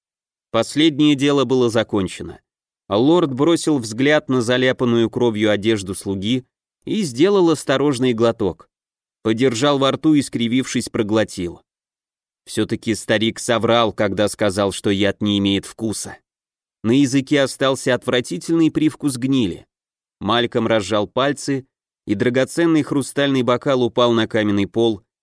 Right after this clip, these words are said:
разлетевшись десятками осколков. Неважно. «Господин?» «Знаешь, не так давно я был уверен, что ты нас предал.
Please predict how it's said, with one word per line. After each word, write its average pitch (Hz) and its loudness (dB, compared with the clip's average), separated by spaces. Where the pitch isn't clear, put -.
разлетевшись 131 0
десятками 139 0
осколков. - -4
Неважно. 95 -2
«Господин?» 113 -2
«Знаешь, 104 -4
не 101 -2
так 127 0
давно 131 0
я 131 2
был 127 0
уверен, 127 2
что 120 -4
ты 127 0
нас 127 -2
предал. 117 -4